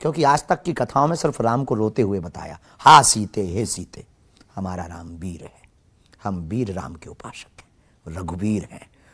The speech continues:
अब वो अगर रघुवीर हैं तो लक्ष्मण वीर हैं, हमारे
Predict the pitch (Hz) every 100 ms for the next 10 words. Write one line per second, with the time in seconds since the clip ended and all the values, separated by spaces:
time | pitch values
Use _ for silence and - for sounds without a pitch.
0 | _ 85 87 95 95 92 101 117 131 120
1 | 156 - - - 98 - - 107 90 107
2 | 120 87 80 - _ - 92 95